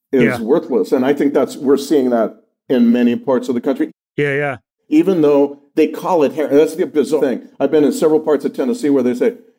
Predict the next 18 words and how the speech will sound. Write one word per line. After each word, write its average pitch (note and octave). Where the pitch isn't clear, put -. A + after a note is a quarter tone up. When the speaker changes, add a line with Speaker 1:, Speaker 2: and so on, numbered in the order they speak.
Speaker 1:
"No, F3+
there, E3
I D#3
bought D#3+
heroin." E3+
There's E3+
no A3
heroin D3+
in D#3
this C3+
stuff. G#2+
They C3+
know D#3
there's B2
no G#2+
heroin G#2
in F#2+
it, F#2